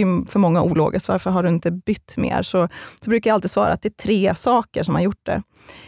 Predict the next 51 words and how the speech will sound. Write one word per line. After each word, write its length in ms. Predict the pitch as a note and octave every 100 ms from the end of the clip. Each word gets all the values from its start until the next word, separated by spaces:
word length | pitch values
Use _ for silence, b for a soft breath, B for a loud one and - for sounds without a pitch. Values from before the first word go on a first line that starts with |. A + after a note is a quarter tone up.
| B
Det 100 | -
första 380 | G#3 B3+ - -
är 140 | B3 F3
att, 280 | E3+ - -
ja, 80 | G3
men, 260 | F#3+ F#3+ - _ -
telekombranschen 1600 | A3 G#3+ - B3 G3 F#3 - _ - G3+ C#4+ C4 - - - G#3+ -
är 120 | F#3 F3
en 100 | F3
bransch 240 | D#3 F3
som 100 | -
har 40 | -
varit 160 | E3 -
under 220 | F#3+ F3 - -
extrem 1120 | - - - - - D4 F#4+ A4+ A#3 D3+ C#3
förändring 420 | - F4 C#4 -
under 120 | -
de 100 | -
här 140 | F3+ -
elva 160 | -
åren. 240 | - - G3+ B B -
Jag 120 | F#3
jobbar 520 | G3 C4+ G4+ D3+ - A4
inte 140 | F#4 E3
med 100 | E3+
samma 180 | F3
saker 280 | - - -
som 120 | -
jag 100 | E3+
gjorde 300 | G3 G#3+ -
för 160 | F4+ C5
elva 160 | F#3 -
år 80 |
sedan. 180 | - F#3+
Det 180 | B3 D4+
har 80 | C#4+
hänt 400 | - E4 D#4+ -
fantastiskt 1000 | - - - E4+ - - - - - -
mycket 240 | - -
och 60 | G3
det 40 |
har 60 | C4
varit 140 | B3+
så 100 | -
otroligt 640 | - - - G4+ D4 A3+
rolig 180 | F#3+ F3
resa 240 | E3+ E3+ E3+
att 20 |
vara 80 | F#3
med 180 | C4
på. 180 | - -